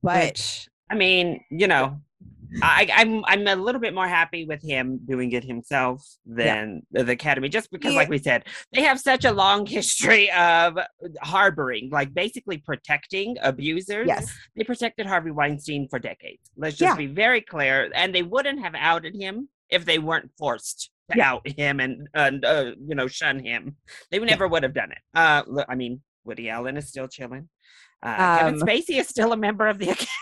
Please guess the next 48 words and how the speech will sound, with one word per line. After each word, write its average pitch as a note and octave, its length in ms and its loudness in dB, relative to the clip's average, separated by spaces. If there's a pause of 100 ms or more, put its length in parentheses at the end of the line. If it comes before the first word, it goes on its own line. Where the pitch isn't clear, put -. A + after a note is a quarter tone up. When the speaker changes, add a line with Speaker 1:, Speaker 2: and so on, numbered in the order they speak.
(640)
Speaker 2:
You C4+ 160 -8
know, B3+ 260 6
a A#3 60 6
lot C4 240 0
of C4 80 -20
Speaker 1:
Whether B3 180 -18
or - 0 -
not A#3 240 0
those G#3 220 4
criminal A3 420 2
charges F#3 460 2
actually E3 520 0
go D3+ 180 0
Speaker 2:
Yeah. D3 80 -2 (100)
Speaker 1:
through. C3 380 -2
If E3+ 100 -4
it's F#3+ 80 0
Speaker 2:
Yeah. D#3 180 2
Speaker 1:
plausible B3 600 -6
deniability, F#3+ 600 -2
they D#3 120 -2
can E3+ 160 -10
keep D3+ 200 -6
going C3 280 -2
with C3 180 -4
it. C3 160 -2
Speaker 2:
Yeah, A#2+ 160 -6
they're C3+ 180 -6
still C3+ 240 -10
good. A2 160 -8
Speaker 1:
Um, D#3+ 600 -4
I A#3+ 80 4
will C4+ 120 4
also C#4+ 360 4
say, A3 380 0 (140)
<sighs> F3 140 -14
I - 220 -2
think A3+ 180 -2
this B3 140 -2
is G3+ 100 0
an F3 100 -2
interesting E3+ 500 -2
sort D3 240 -2
of D3+ 80 -4
thing D3+ 260 -2
here D#3 240 0
in C#3 60 0
our, C3+ 120 0